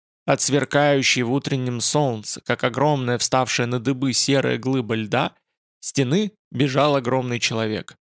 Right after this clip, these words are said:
обнаженный до пояса, с могучей фигурой. Аснард узнал сына и не поверил глазам. Франк должен быть у шатра. Оглянулся, так и есть.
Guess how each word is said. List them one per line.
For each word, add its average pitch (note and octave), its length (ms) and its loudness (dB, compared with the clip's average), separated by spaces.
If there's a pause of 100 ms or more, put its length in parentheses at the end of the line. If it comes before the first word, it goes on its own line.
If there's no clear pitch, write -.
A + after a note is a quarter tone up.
(180)
обнаженный C#3 560 2
до C3 140 2
пояса, B2+ 420 0
с - 80 0
могучей B2+ 420 2
фигурой. B2 520 -4 (440)
Аснард C#3 440 2
узнал C#3 340 2
сына D3 440 2
и - 20 0
не C3+ 100 -2
поверил C3 420 0
глазам. B2 560 -2 (380)
Франк D3 320 2
должен C#3+ 340 2
быть C#3 140 -2
у C3+ 60 0
шатра. - 420 -2 (220)
Оглянулся, D3 580 2
так B2+ 280 0
и D3+ 40 2
есть. - 380 -4